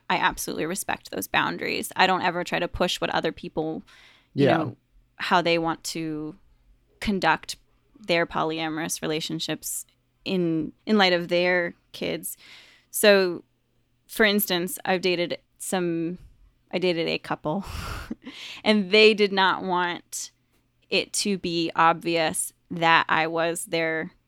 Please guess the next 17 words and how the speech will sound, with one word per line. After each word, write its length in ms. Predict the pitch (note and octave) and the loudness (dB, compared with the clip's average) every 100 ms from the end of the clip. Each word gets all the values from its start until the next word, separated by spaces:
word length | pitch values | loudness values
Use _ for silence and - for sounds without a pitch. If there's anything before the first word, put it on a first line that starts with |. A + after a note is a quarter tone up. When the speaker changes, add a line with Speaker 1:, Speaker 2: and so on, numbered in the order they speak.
| - | -4
Speaker 1:
girlfriend 720 | F3 E3 - D3+ D3+ D#3 - - | -2 -2 -2 -4 -2 -4 -10 -10
in 200 | - F#3+ | -4 -2
front 320 | F3+ E3 D#3+ - | 0 -2 -2 -2
of 220 | E3 D3+ | -2 -2
their 160 | D#3+ D#3 | -4 -4
children. 580 | - F3+ D#3+ C#3 - G3+ - - | -2 0 0 -2 -4 -6 -12 -2
And 100 | A#3 | 4
that's 180 | B3 - | 4 4
fine 340 | - A3+ G#3 E3 | 8 8 8 4
with 160 | F#3 | 0
me. 240 | C3+ B2+ A2+ | 0 2 0
Speaker 2:
Mm. 120 | A2 | 4
Speaker 1:
I'm 160 | G3+ G3+ | 6 6
okay 640 | - G#3 G3+ - F#3 E3+ | 4 2 2 4 4 4
with, 400 | D#3+ E3+ D#3+ - _ | 0 -4 -6 -10 _
with 240 | G#3+ G3+ - _ _ - | 4 4 -2 _ _ -10
not 760 | A2 F#3+ F#3 F#3+ F3+ - - | 0 8 10 10 6 0 -8